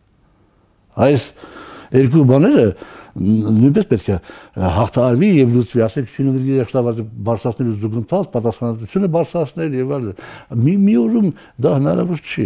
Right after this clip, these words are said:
Օրինակ, ես մեկ-մեկ բան-, բաներ եմ անում, որ, ը, հիշ-,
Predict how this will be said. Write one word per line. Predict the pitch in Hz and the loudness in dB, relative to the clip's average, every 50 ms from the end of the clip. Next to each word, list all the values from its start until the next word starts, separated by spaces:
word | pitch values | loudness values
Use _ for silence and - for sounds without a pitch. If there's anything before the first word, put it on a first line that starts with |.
| 87 95 | -4 -2
Օրինակ, | 139 147 170 185 147 156 | -2 -2 -2 -2 -2 -2
ես | 185 - - 143 131 | -4 -4 -4 -2 -2
մեկ-մեկ | 147 147 160 175 147 123 107 113 | -2 -2 -2 -4 -6 -6 -8 -6
բան-, | 110 110 104 101 92 95 92 90 | -4 -2 -2 0 -2 -2 -2 -2
բաներ | 113 131 147 139 135 | 0 0 0 0 0
եմ | 131 131 147 | 0 -2 -2
անում, | 175 160 123 | -2 -2 0
որ, | 123 117 113 - - - - - - - _ _ _ | -2 -2 -4 -8 -16 -20 -20 -20 -20 -20 _ _ _
ը, | - 104 101 - - - - 101 85 80 80 80 80 87 _ _ _ - _ - 76 78 76 71 69 | -8 -6 -6 -6 -6 -6 -6 -8 -8 -6 -6 -8 -10 -12 _ _ _ -20 _ -18 -16 -16 -16 -14 -6
հիշ-, | 87 110 113 - - - | -2 -2 -2 -2 -4 -6